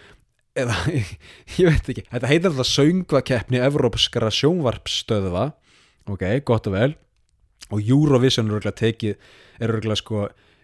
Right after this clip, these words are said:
European Song Contest of the Television eða eitthvað. S-, s-, s-, sett niður í Eurovision. Eurovision er samt rosalega gott nafn og við getum borið það auðveldlega fram á íslensku, en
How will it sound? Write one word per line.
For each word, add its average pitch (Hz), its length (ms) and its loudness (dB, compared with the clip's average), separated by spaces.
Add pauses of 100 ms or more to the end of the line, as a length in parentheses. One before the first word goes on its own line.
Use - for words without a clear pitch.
European 143 680 4 (420)
Song 156 340 4
Contest 123 560 2
of - 220 -2
the 143 100 -2
Television 117 640 2
eða 95 140 -2
eitthvað. 95 240 -6 (100)
S-, - 160 -6
s-, - 160 -6 (400)
s-, - 260 -2
sett 151 320 -2
niður 139 300 4
í 135 60 0 (180)
Eurovision. 110 640 0 (640)
Eurovision 196 680 4
er 202 240 2
samt 156 240 -2 (300)
rosalega 135 340 0
gott 190 300 2
nafn - 340 0
og 113 160 -4
við 131 140 0
getum 127 240 -6 (340)
borið 160 300 4
það 127 160 2
auðveldlega 123 420 4
fram 131 220 2
á - 20 4
íslensku, 170 460 0 (420)
en 240 140 -4